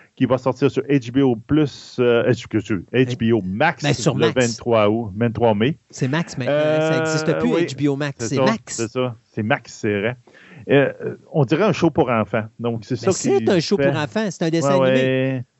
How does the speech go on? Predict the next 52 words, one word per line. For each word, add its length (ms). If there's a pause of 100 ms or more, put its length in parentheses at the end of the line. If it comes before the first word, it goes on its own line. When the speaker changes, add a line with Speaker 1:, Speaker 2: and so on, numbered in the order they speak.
Speaker 1:
Ben 100
oui, 200
mais 140
des 160
fois, 140
des 60
dessins 200
animés, 340
tu 120
peux 40
avoir 200
des 100
films 240
sérieux 400
de 60
dessins 260
animés, 320 (220)
mais 220
Speaker 2:
Non. 40 (160)
Speaker 1:
ça, 220
le 320
ton 380 (100)
à 120
la 180
Speaker 2:
Ouais. 40
Speaker 1:
bonne 180
enfant. 280 (160)
Speaker 2:
Ouais. 60 (220)
Speaker 1:
Bon, 300
OK, 300
garde, 220 (100)
on 140
verra 260
bien. 160 (800)
C'est, 220
euh, 840
j'ai 140
aussi 380
un 140
trailer 340
du 120
soixantième 680
anniversaire 600
de 120
Doctor 460
Who, 220 (260)
où 200
on 100
finit, 320
qui 100
va 120
sortir 340